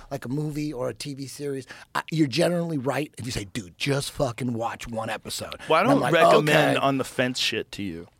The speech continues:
Speaker 1: Yeah, you just come with the good shit.
Speaker 2: Yeah,
Speaker 1: So, and I know
Speaker 2: only the
Speaker 1: that.
Speaker 2: good shit.
Speaker 1: So I watched the first episode, and that's the one where, you know, I'm like, "What? Th-, this brother's fucking the sister?"
Speaker 2: Yeah.
Speaker 1: And then the dude fall, and then they push the, the little kid out the window.
Speaker 2: Yep.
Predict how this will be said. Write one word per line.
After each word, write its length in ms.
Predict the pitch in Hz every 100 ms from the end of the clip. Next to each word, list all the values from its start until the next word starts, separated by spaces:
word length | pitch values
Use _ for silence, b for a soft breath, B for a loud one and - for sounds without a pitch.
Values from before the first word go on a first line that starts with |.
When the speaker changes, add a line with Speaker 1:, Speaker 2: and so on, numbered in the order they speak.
| _
Speaker 1:
Yeah, 280 | - 147 - -
you 140 | 151
just 200 | 180 208
come 140 | - 196
with 120 | 170
the 80 | 139
good 180 | 165 -
shit. 220 | - -
Speaker 2:
Yeah, 60 |
Speaker 1:
So, 120 | 131 208
and 120 | 202
I 80 | 202
know 80 | 240
Speaker 2:
only 20 |
the 60 | -
Speaker 1:
that. 60 | -
Speaker 2:
good 120 | -
shit. 220 | - - B B
Speaker 1:
So 280 | - 190 175
I 120 | 170
watched 360 | 175 170 175 -
the 60 | 165
first 240 | 165 202
episode, 460 | 233 - 156 139 135
and 100 | 143
that's 160 | 160
the 80 | 156
one 300 | 135 139 131
where, 400 | 127 117 110 107 b b -
you 120 | 123
know, 140 | 104 -
I'm 80 | 98
like, 160 | 98 95
"What? 480 | 123 190 202 196 190 b b b b b _ _ _
Th-, 440 | 135 117 - - 113 -
this 240 | 135 - - 120 -
brother's 520 | 110 170 202 214 202
fucking 460 | - 190 185 196 139
the 80 |
sister?" 720 | 117 - 226 175 - 254 262 240 B B
Speaker 2:
Yeah. 180 | 120 175
Speaker 1:
And 120 | 214
then 140 | 214
the 80 | 214
dude 320 | 143 233 220
fall, 260 | - 240 180 B B B -
and 120 | 190
then 220 | 208 202 -
they 100 | 190
push 240 | - 220 -
the, 100 | 202 -
the 100 | 190
little 200 | 208 220
kid 320 | 151 - 240 233
out 200 | 214 226
the 60 | 202
window. 460 | 190 254 262 277 285
Speaker 2:
Yep. 220 | 120